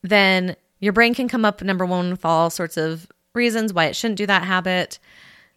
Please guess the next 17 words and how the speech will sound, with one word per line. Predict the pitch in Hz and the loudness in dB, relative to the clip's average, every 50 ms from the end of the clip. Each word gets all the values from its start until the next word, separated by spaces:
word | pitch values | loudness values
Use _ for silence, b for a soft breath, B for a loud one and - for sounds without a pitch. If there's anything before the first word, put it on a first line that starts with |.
| _ _ | _ _
It | - 190 175 | -2 -2 -2
can | 185 - 208 165 | -2 -4 -6 -6
forget. | - - 160 180 175 233 233 226 220 214 208 208 202 - - - | -6 -6 -6 -2 2 4 6 6 6 6 6 4 2 0 -2 -4
It, | - - - - | -4 -2 -2 -2
it's | - 202 190 - - - - - - - _ | -4 -6 -8 -8 -8 -10 -10 -10 -10 -12 _
just | - - 220 233 - | -8 -6 -4 -4 -2
so | - 233 220 | -2 0 0
much | 220 220 220 - | 0 0 -2 -2
more | 226 220 202 | -2 0 0
effective | 190 - - 151 - - - 180 180 190 190 - b b b b b b b b b - | 0 -2 -4 -6 -4 -4 -2 -2 -2 -2 -4 -8 b b b b b b b b b -10
to | - 214 | -8 -6
be | 175 202 190 190 196 190 175 - | -4 -2 0 0 2 0 0 -2
super, | - - - 208 - 202 190 | -4 -4 -4 -2 -2 -4 -4
super | - - 185 - 175 | -4 -4 -6 -4 -6
specific | 175 - - 175 160 - 170 156 - 175 185 185 - | -6 -6 -6 -6 -6 -6 -6 -4 -4 -4 -6 -6 -6
when | 170 165 160 | -6 -6 -4
you're | 160 156 156 156 156 151 160 165 | -4 -4 -4 -2 -2 -4 -4 -6